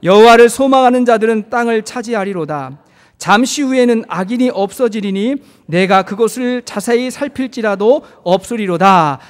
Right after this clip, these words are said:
진실로 악을 행하는 자들은 끊어질 거다. 악인들이 영원할 것 같지만 사라지게 될 것이다. 우리는 그걸 알기 때문에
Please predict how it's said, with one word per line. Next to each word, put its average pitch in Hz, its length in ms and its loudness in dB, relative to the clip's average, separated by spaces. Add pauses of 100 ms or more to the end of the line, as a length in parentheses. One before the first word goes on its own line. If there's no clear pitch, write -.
(120)
진실로 262 800 0
악을 226 360 -4
행하는 262 360 -2
자들은 220 340 -4
끊어질 339 320 -8
거다. 165 380 -12
악인들이 285 840 -12 (280)
영원할 285 400 -2
것 285 80 -18
같지만 233 420 -8
사라지게 269 560 -14
될 165 140 -14
것이다. 143 600 -20 (720)
우리는 240 300 -6
그걸 247 240 0
알기 233 280 0
때문에 240 520 -4